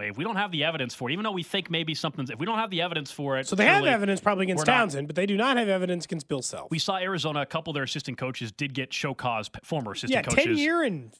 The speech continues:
Speaker 2: four-year?
Speaker 1: Yeah,
Speaker 2: They were
Speaker 1: ten,
Speaker 2: pretty lengthy.
Speaker 1: ten and two maybe, or something like
Speaker 2: Ten two.
Speaker 1: that. Uh, but Sean Miller, who was the head coach at the time, who is now the coach at, at Xavier, no show cause penalty. Why does this matter for K U? I th-, it can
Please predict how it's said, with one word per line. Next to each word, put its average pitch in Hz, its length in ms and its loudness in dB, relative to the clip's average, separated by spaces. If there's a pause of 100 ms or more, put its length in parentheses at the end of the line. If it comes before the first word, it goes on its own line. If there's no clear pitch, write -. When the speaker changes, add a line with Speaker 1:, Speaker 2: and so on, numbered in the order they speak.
(100)
Speaker 2:
four-year? 359 480 -4 (180)
Speaker 1:
Yeah, - 120 -10
Speaker 2:
They - 40 -4
were 247 60 0
Speaker 1:
ten, 170 80 2
Speaker 2:
pretty 196 180 0
lengthy. 156 220 -2
Speaker 1:
ten 180 100 0
and 135 100 0
two 143 160 -4
maybe, 143 300 -4
or 135 40 -6
something 139 180 -4
like 131 180 -2
Speaker 2:
Ten 135 160 -2
two. - 0 - (260)
Speaker 1:
that. 131 40 -4
Uh, 120 160 -2 (100)
but 156 240 -2
Sean 196 320 -2
Miller, 190 260 2
who 156 120 -2
was 139 180 -2
the 185 220 -2
head 175 280 0
coach 285 440 -6
at 127 80 -6
the - 80 -8
time, 117 340 -2 (240)
who 196 120 -2
is 156 100 -4
now 226 160 2
the 269 80 -2
coach 220 280 -2
at, 180 200 -2
at 156 120 -2
Xavier, 120 520 -4 (400)
no 156 260 0
show 165 240 -2
cause 123 320 -2
penalty. 120 380 -4 (180)
Why 202 160 0
does 214 80 -4
this 208 160 -4
matter 180 240 2
for - 140 -6
K - 180 -4
U? 147 160 -4
I 151 60 0
th-, 170 200 -8
it 180 120 -6
can 180 200 -6